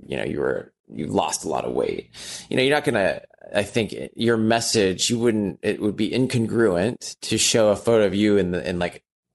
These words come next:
sexy, sexy bod, lost all this pounds, where it'd be a bit, like, I would craft a scenario where, say, like, you have your shirt off and you're playing with your kids on the beach. You know, that's a real aspirational moment. You're still kind of showing your, you know, showing that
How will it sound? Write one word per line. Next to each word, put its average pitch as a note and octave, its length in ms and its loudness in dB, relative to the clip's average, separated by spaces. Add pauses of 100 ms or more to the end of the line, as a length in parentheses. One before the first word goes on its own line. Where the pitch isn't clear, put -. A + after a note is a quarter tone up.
sexy, - 540 -4 (180)
sexy - 420 -4
bod, A#2 460 2
lost A2 280 -4
all G#2 80 0
this F#2 160 -4
pounds, G2+ 580 -4 (340)
where A2+ 120 0
it'd G#2+ 80 -2
be C3 100 4
a C3 100 2
bit, A2 120 -4
like, A2 260 0
I B2 120 2
would C3 120 0
craft - 320 -4
a - 40 -8
scenario A2 540 2
where, G#2 220 2
say, G2+ 400 2
like, F#2+ 240 -2 (560)
you G2+ 220 -2
have A2 140 -2
your F#2+ 100 -2
shirt C#3 320 0
off G#2+ 320 2
and G2 80 0
you're F#2+ 80 2
playing A#2 240 -2
with G#2 160 -2
your F#2+ 80 2
kids G#2 320 0
on F2 120 2
the E2+ 100 0
beach. - 560 -2 (360)
You F#2 100 -2
know, G2 100 2
that's A2+ 240 0
a G#2 60 0
real A2 420 4
aspirational F#2 840 0
moment. G#2+ 380 2
You're G2 80 -2
still A#2+ 240 0
kind - 260 -2
of E2 80 -4
showing A2+ 520 2
your, F2+ 380 0
you G2+ 120 -2
know, F2 200 0
showing A2 480 2
that D#2+ 360 -2